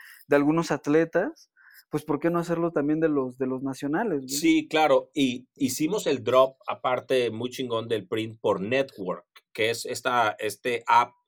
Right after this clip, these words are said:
Speaker 2: que, que de puros drop, ¿no? Esta, que tiene una curaduría muy chingona. Entonces sacan puras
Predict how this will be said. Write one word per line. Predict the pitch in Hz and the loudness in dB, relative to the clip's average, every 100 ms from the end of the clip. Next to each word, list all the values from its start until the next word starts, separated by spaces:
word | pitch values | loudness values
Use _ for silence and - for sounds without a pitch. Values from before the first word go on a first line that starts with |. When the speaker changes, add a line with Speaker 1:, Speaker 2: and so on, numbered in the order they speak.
| _ | _
Speaker 2:
que, | - 104 95 95 - - | -6 -4 -4 -6 -10 -4
que | 104 98 92 90 92 - - | 0 0 0 -2 -6 -12 -8
de | 104 | -6
puros | - 139 131 107 | -2 0 0 0
drop, | 107 120 110 - | 0 2 2 -2
¿no? | 104 104 135 143 | -8 -4 -4 -4
Esta, | 113 - 107 | -6 -6 -8
que | 95 107 | -6 -10
tiene | 95 117 | -8 -8
una | 120 | -8
curaduría | 117 104 98 107 | -4 -2 -2 -2
muy | 117 120 | -6 -8
chingona. | 131 117 113 113 113 - _ _ _ | -8 -4 -4 -4 -8 -10 _ _ _
Entonces | 127 123 | -4 -2
sacan | 135 135 123 | -2 -2 -2
puras | 135 131 123 113 - | 0 4 4 4 -2